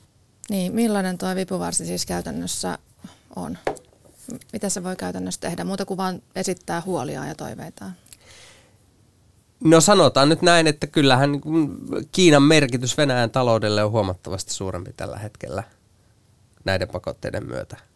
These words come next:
Speaker 2: Joten,
Speaker 1: Mm.
Speaker 2: joten kyllähän sillä nyt voidaan tuoda esille, esille huolia, kuten sanoit, mutta siihen voidaan sitten lisätä tällaisia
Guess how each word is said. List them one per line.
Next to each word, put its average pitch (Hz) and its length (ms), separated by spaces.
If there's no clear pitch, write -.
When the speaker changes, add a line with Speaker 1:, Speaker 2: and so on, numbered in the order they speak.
Speaker 2:
Joten, 107 340
Speaker 1:
Mm. 98 160
Speaker 2:
joten 123 340
kyllähän 110 340
sillä 123 260
nyt 120 160
voidaan 104 420
tuoda 98 300
esille, 87 420
esille 113 500
huolia, 98 520
kuten 95 300
sanoit, 127 520
mutta 107 320
siihen 107 360
voidaan 101 380
sitten - 320
lisätä 101 320
tällaisia - 440